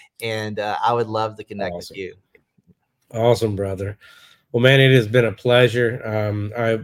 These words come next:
Speaker 2: we will be praying for your book, that it just, you know, goes out and rocks,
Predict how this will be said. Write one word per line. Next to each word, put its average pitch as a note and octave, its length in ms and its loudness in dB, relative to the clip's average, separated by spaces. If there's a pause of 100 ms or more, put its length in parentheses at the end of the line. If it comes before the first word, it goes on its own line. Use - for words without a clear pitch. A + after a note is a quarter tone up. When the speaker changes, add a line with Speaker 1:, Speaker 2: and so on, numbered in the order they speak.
Speaker 2:
we B2+ 180 4
will B2 140 2
be A2+ 120 -2
praying A#2 340 0
for B2 120 -6
your A2 100 -2
book, A2 540 -2
that G#2 260 -6
it G#2 160 -6
just, G#2 440 -8
you A2 100 -6
know, G#2 160 -2
goes A2 280 -2
out A2 180 -4
and G#2 100 -8
rocks, - 560 -8